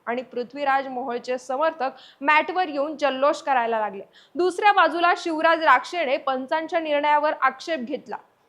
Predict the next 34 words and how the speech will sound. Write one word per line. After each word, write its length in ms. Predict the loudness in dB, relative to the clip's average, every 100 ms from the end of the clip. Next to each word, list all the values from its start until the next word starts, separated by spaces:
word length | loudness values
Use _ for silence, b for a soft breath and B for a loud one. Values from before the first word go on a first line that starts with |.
| -2
एखाद्या 380 | -2 0 2 2
मल्ल्याने 580 | 2 -2 -2 -2 0 -2
जर 180 | 0 2
पंचांच्या 640 | 0 0 0 0 0 -2
निर्णयावर 420 | 0 0 2 2
आक्षेप 440 | 2 0 -2 -6
घेतला, 400 | -4 -6 0 2
तर 180 | 2 0
रिव्ह्यू 280 | -2 -2 -2
पाहण्याची 640 | 2 2 2 -2 -6 -12
संधी 420 | -6 -4 -4 -2
त्याच्याकडे 440 | -2 -2 -4 0 0
असते, 380 | 0 -4 -18 -18 B B
मात्र 260 | 2 4 0
शिवराजला 540 | 0 0 4 4 2
ती 200 | 0 -2
संधीही 520 | 0 0 2 0 -2 -2
देण्यात 360 | -2 -2 0
आली 180 | -2 -2
नाही. 140 | -8 -12 _ b b
शिवाय, 280 | 2 6 6
आक्षेपानंतर 920 | 6 2 -2 2 2 0 -2 0 0
पंचांनी 600 | 0 -2 0 -2 -2 -4
देखील 340 | -6 -6 -8
सामन्याचा 580 | -2 0 0 -2 -2 -2
व्हिडिओ 360 | -2 -4 -2 0
पाहून 420 | 0 -2 -6 -10
सरपंचांशी 840 | 2 4 6 4 4 0 0 -2
चर्चा 480 | 0 2 2 2 0
करून 440 | 2 0 0 -2
निर्णय 320 | -2 0 0 -2
घेण्याचा 580 | 0 0 0 0 0 0
नियम 380 | -2 -2 -2
आहे, 180 | -4 -12